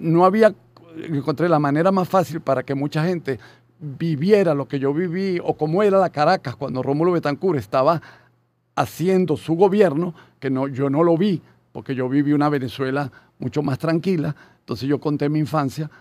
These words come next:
para que los venezolanos entendiesen cómo muchos venezolanos vivimos esa época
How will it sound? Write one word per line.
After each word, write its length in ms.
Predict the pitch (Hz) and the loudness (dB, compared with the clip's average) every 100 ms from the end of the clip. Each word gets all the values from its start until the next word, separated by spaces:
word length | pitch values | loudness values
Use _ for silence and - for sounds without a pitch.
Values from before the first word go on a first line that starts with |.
| _ _ | _ _
para 200 | 135 127 | -4 -4
que 120 | 123 127 | -4 -4
los 180 | 120 95 - | -4 -8 -8
venezolanos 560 | 131 127 127 127 139 | -6 -4 -4 -2 -2
entendiesen 460 | 165 143 139 131 160 | 0 -2 -4 -4 -4
cómo 280 | 156 151 156 - _ - | -2 -2 -4 -8 _ -4
muchos 420 | 160 247 - 170 | 2 4 4 -2
venezolanos 600 | 151 143 135 135 147 156 | -2 -2 -2 -2 -2 -4
vivimos 420 | 135 131 131 143 | -4 -2 0 0
esa 260 | 147 160 135 | 0 -2 -4
época 400 | 120 139 - | -6 -14 -16